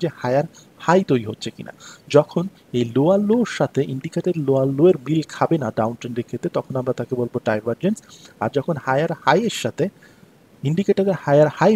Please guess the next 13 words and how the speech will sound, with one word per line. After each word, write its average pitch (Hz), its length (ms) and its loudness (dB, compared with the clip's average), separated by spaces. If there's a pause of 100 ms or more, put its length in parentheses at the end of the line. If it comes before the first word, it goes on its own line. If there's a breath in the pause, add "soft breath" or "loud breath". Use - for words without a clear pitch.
মিল 139 200 0
খাবে 117 220 -6
না, 190 60 -4 (100)
তখন 143 240 -4
আমরা 123 200 -2
তাকে - 240 -6
বলবো 123 180 0 (1300)
আরেক 135 140 2 (100)
ধরনের 113 300 -2
ডাইভারজেন্স। 101 460 -4 (520 loud breath)
কিন্তু 226 240 2 (440)
এই 135 200 0
হিডেন 208 240 4